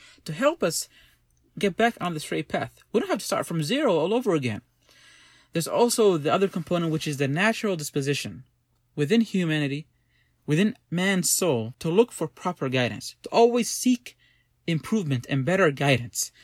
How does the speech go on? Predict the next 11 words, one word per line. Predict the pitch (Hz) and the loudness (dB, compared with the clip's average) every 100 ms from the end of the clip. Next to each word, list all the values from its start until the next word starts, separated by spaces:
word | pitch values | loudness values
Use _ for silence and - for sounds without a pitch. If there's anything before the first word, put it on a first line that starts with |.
| - | -10
and | - 165 | -4 0
never | 247 240 | 4 4
rest | 190 220 - - - _ | 4 0 -4 -12 -20 _
until | - 143 - 175 180 170 _ _ _ - | -6 -6 -2 0 0 -4 _ _ _ -10
he | 147 160 | -6 -6
connects | 143 139 - | -4 -6 -6
to | 117 | -6
Allah | 117 123 | -6 -4
subhanahu | 120 - 123 113 | -6 -10 -8 -8
wa | |
ta'ala. | - 107 - | -8 -10 -10